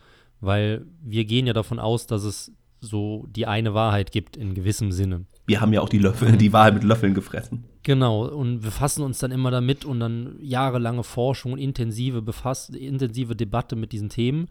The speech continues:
Speaker 1: und am Ende kommen halt <laughs> zwanzig Antworten bei zwanzig Leuten bei raus und das ist schon ein bisschen merkwürdig. Ähm, ich glaub, bei den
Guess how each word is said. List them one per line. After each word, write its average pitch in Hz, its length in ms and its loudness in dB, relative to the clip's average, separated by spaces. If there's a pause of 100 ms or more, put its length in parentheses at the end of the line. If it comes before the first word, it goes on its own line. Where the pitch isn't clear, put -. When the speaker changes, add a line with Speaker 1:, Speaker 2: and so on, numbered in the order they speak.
(340)
Speaker 1:
und 117 80 0
am 117 80 0
Ende 117 200 0
kommen 120 300 0
halt 123 140 2
<laughs> - 240 0
zwanzig 123 480 -2
Antworten 113 420 -2
bei 107 80 -2
zwanzig 110 380 -4
Leuten 110 320 2
bei 95 100 0
raus 92 340 -2 (380)
und 107 80 -6
das 104 120 0
ist 113 80 -6
schon 147 160 -2
ein 131 60 -4
bisschen 110 240 -4
merkwürdig. 101 600 -4 (760)
Ähm, 104 360 -4 (960)
ich - 140 -8
glaub, 123 160 2
bei 139 80 2
den 117 260 0